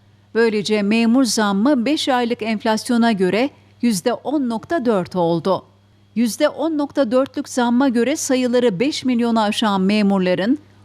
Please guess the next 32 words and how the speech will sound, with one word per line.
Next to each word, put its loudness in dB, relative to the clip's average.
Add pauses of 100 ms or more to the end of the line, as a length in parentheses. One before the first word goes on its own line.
Ocak -2
ayında 0
alacağı 0
zamlı 0
maaşları 0
da -2
belli 0
oldu. 0 (520)
İşte -4
meslek -2
meslek -2
zamlı 0
memur 2
maaşları. 0 (800)
Memur, 0 (120)
üniversite 0
mezunu, -2 (280)
kırk -4
beş -2
bin 0
altmış -2
bir 0
lira. 0 (440)
Araştırma 0
görevlisi, 0
altmış -2
üç -4
bin 0
yüz 0
doksan -2
altı -2
lira. 0